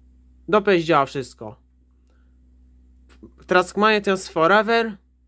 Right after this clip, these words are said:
też do P S działa w jak-, e, w rozdzielczości tysiąc dwieście, dwieście siedemdziesiąt. Chwileczkę, sprawdzę. Ustawienie ekranu, jaka to jest rozdziel-,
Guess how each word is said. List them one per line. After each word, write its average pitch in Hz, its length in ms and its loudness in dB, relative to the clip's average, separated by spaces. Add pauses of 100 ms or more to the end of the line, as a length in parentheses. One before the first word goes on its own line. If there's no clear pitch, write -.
też 208 180 -4
do 190 140 -2
P 185 100 -4
S 170 120 0
działa 208 480 2 (400)
w - 60 -12
jak-, 170 260 -6
e, 175 420 -4
w - 580 -20
rozdzielczości 170 720 0
tysiąc 190 400 -2
dwieście, 202 440 -2
dwieście 170 420 -4
siedemdziesiąt. 185 580 -8 (4000)
Chwileczkę, 151 500 -4
sprawdzę. 160 680 0 (1000)
Ustawienie 160 360 -4
ekranu, 151 420 -2
jaka 156 340 -4
to 151 80 -12
jest 147 200 -12
rozdziel-, 143 300 -12